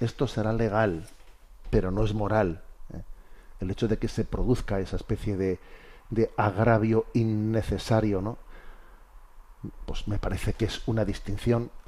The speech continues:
que dice mucho, ¿no? Dice mucho en favor de, en favor de quien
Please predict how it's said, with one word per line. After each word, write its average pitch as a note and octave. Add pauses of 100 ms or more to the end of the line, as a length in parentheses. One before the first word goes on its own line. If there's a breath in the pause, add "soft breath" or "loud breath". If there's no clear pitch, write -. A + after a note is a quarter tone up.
(140)
que G2
dice A2
mucho, G#2+
¿no? B2
Dice G#2+
mucho A2
en A2
favor G#2+
de, G#2 (460 loud breath)
en G#2+
favor G#2+
de A#2
quien G2+